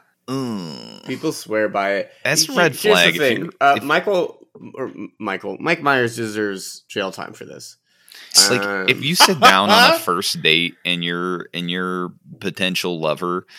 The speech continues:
Speaker 1: mentions that they swear by Cat in the Hat.
Speaker 2: Well, you sleep with them for sure. You just don't marry them.
Speaker 1: Oh, you know
Speaker 2: It's
Speaker 1: they're
Speaker 2: gonna
Speaker 1: fu-,
Speaker 2: be
Speaker 1: they're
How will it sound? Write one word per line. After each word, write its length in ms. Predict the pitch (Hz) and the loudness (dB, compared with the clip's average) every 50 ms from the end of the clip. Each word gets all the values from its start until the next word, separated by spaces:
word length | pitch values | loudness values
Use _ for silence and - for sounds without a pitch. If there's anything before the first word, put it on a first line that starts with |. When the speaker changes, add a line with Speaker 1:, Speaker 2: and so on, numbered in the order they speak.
| - - - - | -20 -20 -12 -6
Speaker 1:
mentions 580 | 82 87 85 87 - - 98 95 92 92 87 - | -4 -2 -2 0 0 0 0 0 -2 -4 -4 -2
that 200 | 87 87 - - | -2 -2 2 4
they 160 | 87 87 85 | 4 4 4
swear 540 | - - - - 87 76 82 82 82 87 85 | 4 0 0 -2 -2 -2 -2 -2 0 0 2
by 240 | 87 87 87 85 | 2 4 4 2
Cat 320 | 80 - 87 82 85 85 85 | 2 2 2 4 4 4 2
in 100 | 87 87 | 0 -2
the 100 | 82 80 | -2 0
Hat. 380 | 85 80 78 80 85 90 95 - | 4 4 6 6 6 4 2 4
Speaker 2:
Well, 300 | 190 185 175 160 - - | 4 4 4 4 2 -2
you 300 | - 143 170 180 196 196 | -6 -2 0 2 2 2
sleep 380 | 180 - - 202 254 247 165 - | 2 0 2 2 2 2 2 0
with 160 | 123 110 - | -2 -2 -2
them 200 | 113 110 107 101 | -2 -4 -4 -4
for 200 | - - - 113 | -6 -6 -4 -4
sure. 260 | 117 - - 135 117 | -2 -2 0 0 0
You 140 | 104 104 107 | 0 -2 -4
just 200 | 107 120 117 - | -6 -6 -4 -4
don't 220 | 120 110 101 95 | -4 -4 -4 -4
marry 340 | 95 95 95 92 90 90 87 | -6 -6 -6 -6 -8 -8 -10
them. 280 | - - - 60 - - | -12 -14 -16 -16 -4 0
Speaker 1:
Oh, 140 | 117 117 110 | 2 4 4
you 200 | 101 92 113 120 | 4 2 2 4
know 120 | 123 - | 6 6
Speaker 2:
It's 100 | 180 185 | 6 6
Speaker 1:
they're 240 | 175 - - 196 208 | 6 4 4 4 4
Speaker 2:
gonna 120 | 190 175 - | 4 4 4
Speaker 1:
fu-, 40 | |
Speaker 2:
be 140 | - 156 147 | 4 2 4
Speaker 1:
they're 160 | 143 98 95 | 4 4 2